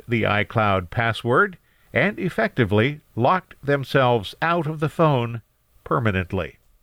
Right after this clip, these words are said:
Lawmakers were divided on the issue, with some backing Apple's concerns for privacy and security,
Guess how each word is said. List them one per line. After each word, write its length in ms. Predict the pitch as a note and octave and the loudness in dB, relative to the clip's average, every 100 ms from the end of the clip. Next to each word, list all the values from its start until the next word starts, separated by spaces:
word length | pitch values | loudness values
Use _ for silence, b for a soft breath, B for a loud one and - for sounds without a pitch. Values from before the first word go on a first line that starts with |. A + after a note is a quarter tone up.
| _ _ _ _ _ - | _ _ _ _ _ 0
Lawmakers 800 | B2+ G#3 F3 C#3+ C#3+ C3+ B2+ A#2+ | 2 4 2 0 4 4 2 0
were 260 | A#2+ A#2+ | 0 0
divided 640 | G#2 A2 C3+ D#3+ B2+ G#2+ - | 0 0 2 4 2 0 2
on 160 | B2 A#2 | 2 4
the 160 | A2+ | 6
issue, 360 | A2 - C3 D3+ | 4 4 0 2
with 260 | A#2+ A2+ - | 2 2 0
some 360 | - D3+ D3 | -2 0 0
backing 580 | A2+ A#2+ C3 B2+ A#2+ A2 - | 0 2 2 0 -2 -2 -2
Apple's 500 | B2+ C3+ A2 G#2+ - | -2 2 2 2 0
concerns 600 | A#2+ G#2 B2+ G#2+ B2 B2 | 0 0 2 2 2 -2
for 140 | G#2+ | -6
privacy 640 | - B2 B2 G#2+ - B2 | 0 2 2 0 -2 -2
and 120 | G#2 F#2 | -2 -4
security, 680 | - G2 D#3+ D#3 G#2+ C3+ | -6 -4 0 4 4 2